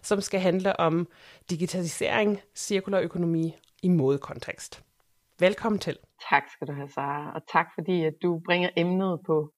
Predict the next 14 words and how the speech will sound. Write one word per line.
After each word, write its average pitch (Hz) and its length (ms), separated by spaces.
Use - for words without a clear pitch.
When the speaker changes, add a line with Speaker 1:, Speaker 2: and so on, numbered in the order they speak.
Speaker 2:
banen. 160 520
Speaker 1:
Heidi, 247 360
kan 233 140
du 339 140
eventuelt 269 540
sætte 233 200
et 233 60
par - 200
ord 220 180
på, - 240
hvem 208 200
du 269 260
egentlig 214 380
er? - 200